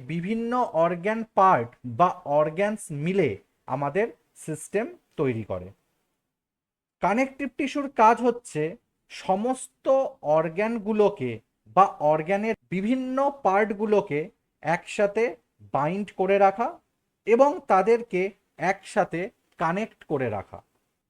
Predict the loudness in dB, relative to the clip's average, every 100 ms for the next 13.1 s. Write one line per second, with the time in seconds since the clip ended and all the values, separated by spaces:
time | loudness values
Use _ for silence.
0 | -2 -2 0 -6 -8 -8 -8 -6 -6 -4
1 | -4 -6 -6 _ -6 -4 -2 0 0 -2
2 | -4 -6 -8 -6 -6 -4 -4 -4 -6 -8
3 | _ _ -10 -2 -2 -2 -6 0 2 2
4 | -2 0 2 2 2 0 2 4 2 -2
5 | _ _ _ 0 2 2 0 -2 -2 -6
6 | -8 -8 -8 -8 -4 -4 -4 -8 -10 _
7 | _ _ _ _ _ _ -6 0 2 0
8 | -4 -2 0 2 2 -2 -2 0 2 2
9 | 2 2 2 0 0 2 4 2 -2 -10
10 | -12 _ _ _ -6 0 2 2 -2 -6
11 | _ _ _ -14 0 2 2 2 0 -2
12 | -4 -4 -4 -6 -6 -4 -4 -6 _ -10